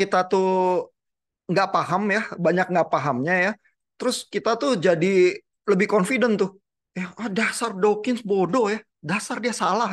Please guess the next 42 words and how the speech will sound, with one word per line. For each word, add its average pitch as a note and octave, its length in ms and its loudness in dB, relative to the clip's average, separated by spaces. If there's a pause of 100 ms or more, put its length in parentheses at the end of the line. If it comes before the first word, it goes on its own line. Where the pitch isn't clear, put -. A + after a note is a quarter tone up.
ya, - 120 -10
mana D3+ 180 -10
mungkin G#3 240 -6
manusia F3+ 320 -6
dari D#3+ 160 0
kera F#3 400 0
gitu D3+ 220 0
ya D#3 100 2
misalnya D3 260 0 (100)
ya. - 20 -14 (720)
Itu A3 320 -10
kalau A3 160 2
kita F#3+ 400 2
nggak F#3 240 2
pahamnya F#3 320 0
banyak, F3 320 4 (160)
kita A3+ 220 0
lebih F#3 100 2
confidence. F3+ 560 -2
Terus B3+ 240 -4
mulai G3+ 320 4
belajar G3 480 2
ya, F#3+ 140 0 (420)
mulai F3+ 480 2
banyak E3 240 0
belajar D#3+ 340 0 (100)
ya, - 40 -6
kita B3 240 -2
justru A#3 320 -4
jadi F#3+ 240 0
mulai, F3+ 400 2 (320)
jangan-jangan E3 640 -4
ini C#4+ 240 -2
ya, A3+ 80 0
banyak F#3+ 300 2 (100)
yang - 80 -2
saya - 240 0
nggak F#3 200 2
tahu A#3 320 6
gitu G3 120 2
ya, - 80 2
karena F#3+ 400 0